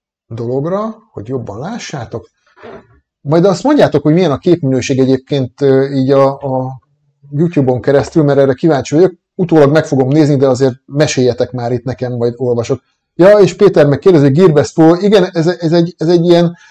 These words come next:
ö, hogy is mondjam, na. Szóval egy Gearbest Polo van rajtam, és a Banggoodnak a telefonját csomagoljuk ki. De mindegy. Ezt, majd ha Banggood is küld pólót, akkor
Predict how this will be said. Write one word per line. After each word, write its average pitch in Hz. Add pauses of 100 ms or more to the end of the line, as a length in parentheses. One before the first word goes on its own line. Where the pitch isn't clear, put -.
(260)
ö, 170 (120)
hogy 185
is 156
mondjam, 156 (280)
na. 151 (720)
Szóval 185
egy 202
Gearbest 196
Polo 185
van 143
rajtam, 170
és 160
a 156
Banggoodnak 135
a 127
telefonját 123
csomagoljuk 117
ki. 104 (280)
De 349 (380)
mindegy. 107 (180)
Ezt, - (1000)
majd 175
ha 175
Banggood 165
is 131
küld 165
pólót, 196
akkor 143